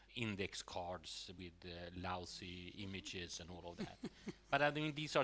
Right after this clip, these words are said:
two things. One is the research, accessibility of the research, and the other is really, uh, and, and we of course know that the moving images, which is video art or video, uh,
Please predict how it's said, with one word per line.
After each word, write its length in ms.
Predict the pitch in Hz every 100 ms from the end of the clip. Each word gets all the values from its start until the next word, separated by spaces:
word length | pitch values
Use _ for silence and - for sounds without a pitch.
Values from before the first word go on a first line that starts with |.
| -
two 200 | - 143
things. 480 | - 131 101 85 117
One 240 | 120 123
is 160 | 120 98
the 140 | 110
research, 680 | 104 123 - 143 131 131 - 101
accessibility 880 | - - 104 - 90 107 117 110 120
of 140 | 117
the 80 | 120
research, 500 | 120 113 123 117 - - - -
and 140 | 110 107
the 60 |
other 340 | 107 104 101 98
is 280 | 92 92 92
really, 480 | 92 90 92 87 - - - - 101
uh, 40 | 92 92 87 87 - 104
and, 120 | 107
and 160 | 131 127
we 100 | 120
of 180 | 104 -
course 320 | - 123 95
know 280 | 104 104 104
that 180 | 98 90
the 80 | 95
moving 420 | 101 127 113 101
images, 540 | 90 82 - 85 78 -
which 260 | - - - - -
is 60 | 82 85
video 360 | 101 113 95 87
art 400 | 80 85 - - - - 92
or 100 | 87
video, 500 | 107 113 90 90 92 - -
uh, 40 | -